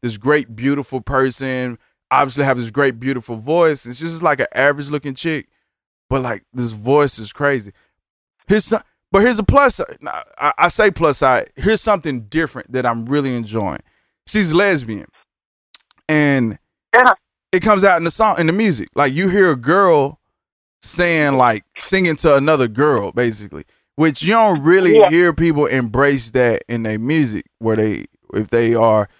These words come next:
Speaker 1: uh, lesbian or gay or anything like that, you don't really hear it in the music. It's always, like, subliminal and kinda
Speaker 2: <laughs>
Speaker 1: downtone. And her, it's just, like, out there, like, and to the point where I was like, "Hold on, is this a dude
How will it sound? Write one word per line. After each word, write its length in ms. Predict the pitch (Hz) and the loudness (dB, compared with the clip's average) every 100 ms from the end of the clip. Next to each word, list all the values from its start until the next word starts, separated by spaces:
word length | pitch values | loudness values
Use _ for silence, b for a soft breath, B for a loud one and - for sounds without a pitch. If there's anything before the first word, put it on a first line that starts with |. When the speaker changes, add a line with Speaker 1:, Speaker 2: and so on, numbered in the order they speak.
| _ _ _ 98 | _ _ _ 0
Speaker 1:
uh, 600 | 110 107 101 98 69 - - - | 2 2 2 -2 -6 -10 -18 -4
lesbian 480 | 127 135 123 120 110 | 0 0 -2 -4 -6
or 80 | 107 | -2
gay 280 | 139 147 | 2 4
or 40 | 139 | 2
anything 200 | 127 127 | 0 -2
like 180 | 113 113 | -2 0
that, 180 | 139 | 0
you 60 | 135 | 0
don't 220 | 160 156 | 0 2
really 200 | 147 123 | 0 -2
hear 180 | 117 147 | -2 -2
it 60 | 143 | 0
in 80 | 127 | -2
the 60 | |
music. 360 | 120 139 139 120 | 0 0 0 -4
It's 100 | 117 | 0
always, 380 | 131 131 120 113 | 2 4 2 2
like, 180 | 110 104 | -2 -4
subliminal 960 | - 110 98 120 135 135 131 127 123 - _ _ _ _ - | -4 -4 -2 -2 0 0 0 0 -2 -6 _ _ _ _ -6
and 600 | 117 113 107 104 98 104 | -4 -4 -4 -4 -8 -4
kinda 480 | 135 120 107 107 - _ | 0 0 -2 -6 -12 _
Speaker 2:
<laughs> 160 | _ | _
Speaker 1:
downtone. 600 | 113 143 143 131 151 139 | 0 2 2 0 0 0
And 180 | 123 117 | 0 2
her, 240 | 160 190 | 4 4
it's 140 | 131 131 | 2 -2
just, 140 | 120 | -2
like, 180 | 123 95 - | 0 -2 -2
out 280 | 131 123 - | 0 0 -6
there, 220 | 87 58 | -10 -8
like, 240 | 58 - _ | -12 -14 _
and 280 | 117 107 104 _ _ _ _ _ | -10 -8 -12 _ _ _ _ _
to 160 | 233 190 | 2 2
the 80 | |
point 380 | 143 190 240 190 | 2 2 2 4
where 140 | 165 147 | 4 6
I 120 | 202 | 4
was 100 | 208 | 4
like, 180 | 170 151 | 2 4
"Hold 200 | 240 233 | 4 4
on, 260 | 147 113 | 2 2
is 120 | 139 | 0
this 180 | 180 269 | -2 -2
a 80 | 120 | -4
dude 720 | 113 - 151 202 262 277 269 | -6 -2 0 2 0 -2 -6